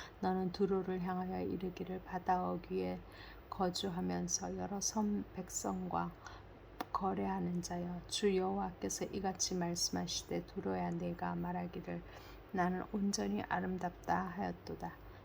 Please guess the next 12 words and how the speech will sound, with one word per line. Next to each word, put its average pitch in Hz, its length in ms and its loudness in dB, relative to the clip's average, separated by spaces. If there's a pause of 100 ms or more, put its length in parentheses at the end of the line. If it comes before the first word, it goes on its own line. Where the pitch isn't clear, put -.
(140)
내 214 300 8
땅이 214 380 6
바다 190 340 2
가운데에 190 600 0
있으며 175 760 0 (400)
너를 190 380 2
지은 185 400 4
자가 175 340 2
내 175 320 2
아름다움을 196 800 2
온전하게 202 600 2
하였도다. 175 640 -4